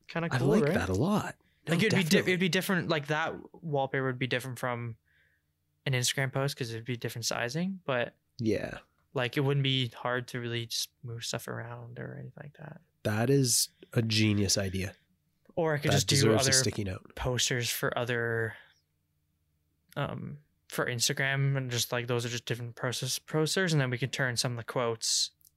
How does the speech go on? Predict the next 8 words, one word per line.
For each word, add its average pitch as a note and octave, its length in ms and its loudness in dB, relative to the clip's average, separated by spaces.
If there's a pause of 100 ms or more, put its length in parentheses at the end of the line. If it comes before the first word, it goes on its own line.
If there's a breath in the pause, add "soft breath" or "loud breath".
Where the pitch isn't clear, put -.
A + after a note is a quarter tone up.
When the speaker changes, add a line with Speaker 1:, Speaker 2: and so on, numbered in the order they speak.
(120)
Speaker 1:
into, A#2 720 -2 (100)
like, A#2 180 -4
wallpapers A#2 540 -2
that A2 100 -8
people A#2 200 -6
can A2 100 -16
download. A2+ 420 -6 (520)
Speaker 2:
Yeah, G2 260 -6